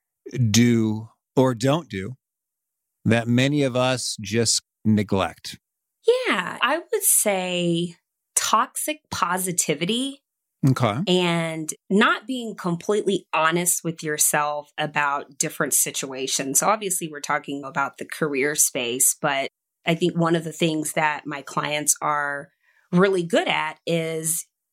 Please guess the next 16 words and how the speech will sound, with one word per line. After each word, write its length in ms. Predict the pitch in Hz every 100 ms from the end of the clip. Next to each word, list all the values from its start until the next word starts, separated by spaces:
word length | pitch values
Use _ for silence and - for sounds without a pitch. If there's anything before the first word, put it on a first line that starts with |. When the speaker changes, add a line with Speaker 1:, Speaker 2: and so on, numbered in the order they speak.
| 175
Speaker 2:
building 460 | 202 220 254 226 170
that 200 | 147 -
transparency 1160 | - 156 151 - 151 151 147 - 127 127 127 -
and 320 | 165 160 160
having 420 | 160 175 180 185
those 300 | 165 156 151 -
honest 400 | 156 151 156 -
conversations 960 | - 147 143 - 151 139 - 127 135 -
with 220 | 139 -
yourself, 640 | 143 - - 135 - - -
whether 320 | 170 170 170
that 300 | 160 160 156
is 160 | 156 156
in 160 | 160 151
terms 480 | - 156 156 151 -
of, 260 | 151 147